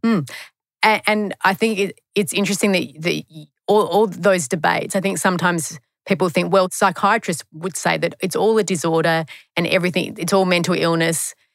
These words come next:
and everything should be medicalised. But I would actually say those exact same questions that you're asking in the workplace are also questions that people are asking within psychiatry and within mental health. It is,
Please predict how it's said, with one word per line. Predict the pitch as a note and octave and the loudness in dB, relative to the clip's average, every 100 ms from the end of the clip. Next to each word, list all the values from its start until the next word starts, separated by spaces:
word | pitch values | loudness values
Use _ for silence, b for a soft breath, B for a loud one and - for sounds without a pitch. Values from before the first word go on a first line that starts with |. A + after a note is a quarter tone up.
| _ _ _ | _ _ _
and | F3+ | -2
everything | F3 F3+ F3 F3+ | 0 0 0 -2
should | D#3+ D#3 | -2 -2
be | D#3 | 0
medicalised. | E3 E3 D#3+ D3 D#3+ A#3+ A#3+ - | 0 0 2 2 2 -2 -4 2
But | G3 | 4
I | |
would | F#3+ | 4
actually | F#3 G3 F#3+ | 0 -2 -2
say | D#3+ | 0
those | F3 D3+ | -2 -4
exact | - F3+ G3+ G3+ _ - | -6 0 0 0 _ -4
same | F#3+ E3+ E3 | 0 0 0
questions | - F#3 - E3+ | -2 0 -2 -4
that | D#3 | -4
you're | E3 | -2
asking | D#3+ D#3+ - - A#3 F#4+ B B B _ _ - | 0 -2 -4 -6 -6 -8 B B B _ _ -4
in | |
the | E3+ | 0
workplace | F3 B2+ F3 D#3+ | 0 0 -4 -2
are | E3+ | -2
also | D#3+ D3+ D#3+ D#3+ _ _ _ _ | -2 -2 -4 -6 _ _ _ _
questions | E3 - E3+ | -4 -2 -4
that | - | -4
people | E3 D#3+ | -2 0
are | D3+ | 0
asking | D3+ D#3+ | -2 -4
within | E3 G#3+ B3 | -2 -4 -2
psychiatry | D#3 D3 D3+ C3+ D#3 | -2 0 -2 -2 -4
and | D3+ | -4
within | D#3 D#3 D3+ D3+ G#3 F#3+ | -2 -2 -2 -4 -6 -4
mental | D#3+ D#3 | -2 -2
health. | D3 F#3 - E3+ | -2 -2 -2 -2
It | |
is, | F#3 D#3 | -2 -4